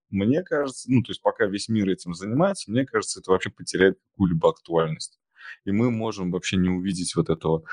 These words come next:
реализации, а, м, вот этой глобальной инфляции именно через зо-, цены на золото.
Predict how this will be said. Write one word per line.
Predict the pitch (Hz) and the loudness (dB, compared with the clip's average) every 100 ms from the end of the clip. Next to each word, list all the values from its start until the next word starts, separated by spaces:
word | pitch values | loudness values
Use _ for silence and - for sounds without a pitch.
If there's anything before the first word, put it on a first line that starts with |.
| - - | -8 0
реализации, | 95 95 98 101 92 - 87 82 - | 2 2 0 0 0 0 0 0 0
а, | 87 85 85 85 82 | 2 2 2 0 0
м, | 82 92 - | 2 2 2
вот | 90 90 | -2 -4
этой | 82 | -2
глобальной | 90 98 98 90 85 | 2 2 2 -2 -6
инфляции | 82 104 117 - 87 | 2 4 6 4 0
именно | 87 87 85 - | 2 2 0 -2
через | 87 85 | 0 0
зо-, | 82 85 - | -2 -8 -2
цены | 87 87 | -2 0
на | 87 | -2
золото. | 85 85 95 - | -2 -6 -10 -14